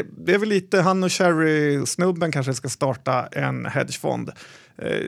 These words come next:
det är ju lite pinsamt där när man kan hålla på så här ostraffat, men det är ju inte enpetare, så att då förstår man ju. Eh, det är ju en, eh,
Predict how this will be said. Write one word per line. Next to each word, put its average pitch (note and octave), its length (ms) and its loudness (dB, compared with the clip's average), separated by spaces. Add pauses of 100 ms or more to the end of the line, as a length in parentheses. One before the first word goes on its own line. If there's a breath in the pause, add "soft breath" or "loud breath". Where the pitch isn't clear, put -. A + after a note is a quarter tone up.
(140)
det - 200 -2
är F3+ 180 4
ju E3+ 140 4
lite D3+ 260 0
pinsamt C3+ 480 -2
där - 140 -2
när C3+ 180 -4
man C3 100 -6
kan B2 120 -4
hålla A#2+ 200 -2
på C3 200 -4
så - 120 -8
här B2 160 -4
ostraffat, - 720 -6
men D#3 300 -2
det - 80 0
är C#3+ 120 0
ju C3+ 100 -2
inte A#2 160 -6
enpetare, G#2 640 -4
så - 100 -6
att - 100 -14
då - 100 -4
förstår - 340 -8
man - 160 -8
ju. - 60 -10 (680 loud breath)
Eh, B2+ 340 4
det F3 180 4
är F3 220 4
ju E3+ 180 4
en, D#3+ 360 2
eh, D3 200 2